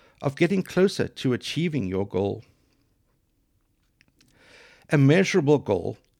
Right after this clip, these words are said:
should address questions such as, "How much, how many,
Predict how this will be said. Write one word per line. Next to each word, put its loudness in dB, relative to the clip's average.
should -2
address 0
questions -2
such -2
as, -4
"How -4
much, -6
how -6
many, -2